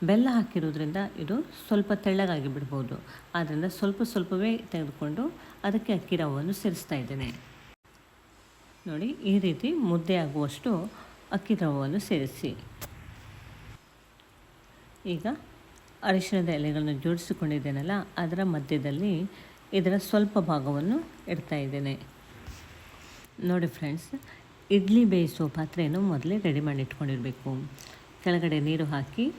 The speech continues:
ಪ್ಲೇಟಿನ ಮೇಲೆ ಬಾಳೆಯಿಂದ ಆ ಹೋಲ್ಗಳನ್ನು ಮುಚ್ಚಬೇಕು. ಅನಂತರ ನಿಧಾನವಾಗಿ ಕಡುಬುಗಳನ್ನು ಫೋಲ್ಡ್ ಮಾಡಿ ಇಡ್ಲಿ ಪಾತ್ರೆ ಒಳಗೆ ಇಡಬೇಕು. ನೋಡಿ ಫ್ರೆಂಡ್ಸ್,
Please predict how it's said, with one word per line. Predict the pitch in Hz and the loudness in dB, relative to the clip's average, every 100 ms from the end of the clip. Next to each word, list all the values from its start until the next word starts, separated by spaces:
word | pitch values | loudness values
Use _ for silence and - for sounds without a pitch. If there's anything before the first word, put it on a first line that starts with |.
| - - - | -10 -20 -2
ಪ್ಲೇಟಿನ | 196 202 196 170 | 4 4 4 2
ಮೇಲೆ | 147 147 185 240 | 2 2 0 0
ಬಾಳೆಯಿಂದ | 190 143 - 180 196 175 147 165 175 156 185 - - - - | -2 -4 0 2 4 2 0 0 0 0 -6 -12 -20 -12 -4
ಆ | - | -2
ಹೋಲ್ಗಳನ್ನು | 147 196 208 160 143 156 240 | 2 4 4 2 0 2 2
ಮುಚ್ಚಬೇಕು. | 262 220 214 - 143 131 - 135 - - - - - - - - - - - - - - - - - | 4 4 2 0 0 -2 -4 -4 -4 -8 -16 -18 -20 -20 -20 -20 -20 -20 -20 -20 -20 -20 -20 -20 -6
ಅನಂತರ | 175 165 147 208 | -2 0 0 0
ನಿಧಾನವಾಗಿ | 247 220 143 151 165 175 160 143 151 214 | 2 2 0 -2 0 0 0 -2 -2 -2
ಕಡುಬುಗಳನ್ನು | - - 170 160 156 143 135 175 247 | -2 0 2 2 0 0 0 0 0
ಫೋಲ್ಡ್ | 240 - 170 156 | -2 -2 0 0
ಮಾಡಿ | 143 131 151 180 151 175 - - - - - - | 0 -2 -2 -2 -2 -6 -10 -20 -20 -20 -20 -2
ಇಡ್ಲಿ | - 190 220 | 4 8 8
ಪಾತ್ರೆ | 233 170 147 151 | 6 2 0 -2
ಒಳಗೆ | 139 143 240 240 - - | -2 0 -2 -2 -8 -2
ಇಡಬೇಕು. | 160 135 131 - 139 - - - - - | 0 0 -4 -6 -8 -10 -18 -20 -20 -4
ನೋಡಿ | 180 185 165 | 4 4 4
ಫ್ರೆಂಡ್ಸ್, | - 147 170 | 2 0 0